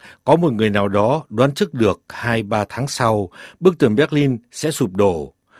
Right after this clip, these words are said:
Không hề có ai nghĩ rằng mọi việc diễn biến nhanh như thế. Một năm sau, nước Đức thống nhất. Để đạt được điều đó, một loạt những ngôi sao may mắn đã chiêu mệnh. Phải có Bush, cha, Gorbachev và cách thức mà ông Kohl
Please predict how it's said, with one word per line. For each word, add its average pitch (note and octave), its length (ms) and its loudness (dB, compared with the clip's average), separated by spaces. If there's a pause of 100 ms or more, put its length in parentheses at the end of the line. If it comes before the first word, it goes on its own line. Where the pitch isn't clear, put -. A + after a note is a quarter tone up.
(180)
Không F3 260 2
hề A#2 140 4
có D#3+ 200 -2
ai D3 160 2
nghĩ D#3+ 180 -2
rằng G#2 340 -2 (280)
mọi A#2 220 0
việc G#2+ 340 0
diễn G#2 340 -4
biến D3 260 2 (120)
nhanh A#2+ 300 0
như A2 120 -4
thế. G2+ 400 -2 (500)
Một G#2 220 -2
năm B2+ 180 0
sau, A2+ 460 -4
nước D3 140 2
Đức E3+ 180 2
thống B2+ 220 -2
nhất. F3+ 160 0 (520)
Để A#2 140 0
đạt A#2+ 160 4
được A#2 160 4
điều A#2 220 2
đó, A#2 340 2 (180)
một A#2 260 -2
loạt A#2+ 160 4
những D3+ 140 -4
ngôi D3+ 140 2
sao B2+ 240 -2
may A#2 200 0
mắn A2+ 360 -2
đã B2+ 100 -6
chiêu E3 180 2
mệnh. A#2+ 240 4 (500)
Phải G#2+ 180 -4
có B2+ 520 0
Bush, E3+ 280 2 (180)
cha, A2+ 480 0
Gorbachev C#3 600 0 (380)
và A2+ 140 4
cách F#3 240 -4
thức G#3 260 0
mà F#2 120 -2
ông A#2+ 240 0
Kohl B2+ 320 4